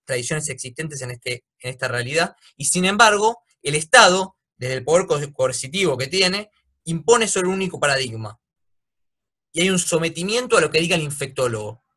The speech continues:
hay un sometimiento a lo que diga el especialista esta-, estatal. Y no solo eso, sino que no se lo puede criticar. Por algo se le dice el especialista. Se lo, se lo lleva a un, a un sentimiento de adoración.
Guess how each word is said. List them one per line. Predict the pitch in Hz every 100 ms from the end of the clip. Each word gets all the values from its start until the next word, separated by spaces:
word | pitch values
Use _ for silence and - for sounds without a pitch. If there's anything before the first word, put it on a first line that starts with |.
| _
hay | - 175
un | 185
sometimiento | 180 165 165 170 202 220
a | 208
lo |
que | 165
diga | 160 170
el | 147
especialista | 147 - 143 151
esta-, | 135 131
estatal. | 131 135 127 123 117 113 _ _ _
Y | 190
no | 226
solo | 269 240 175
eso, | 147 123 110 - _ _ _
sino | - 175 214
que | 214
no | 226
se | 220
lo | 196
puede | 190 214
criticar. | 170 151 165 208 147 110 - _ _ _ _
Por | - 170
algo | 208 202
se | 170
le |
dice | 180 190 185
el | 196
especialista. | 180 160 - 156 185 - - 104 - _ _ _ _
Se | - 139
lo, | 143 139 139 _ _ _ _ _ _ _ _ _ _ _
se | - -
lo | 139
lleva | 143 277 311 233 - _
a | 151
un, | 185 208 185 175
a | 151
un | 170 185 175 156
sentimiento | - 147 147 190 196
de | 165 156
adoración. | 160 185 196 151 - 214 131 117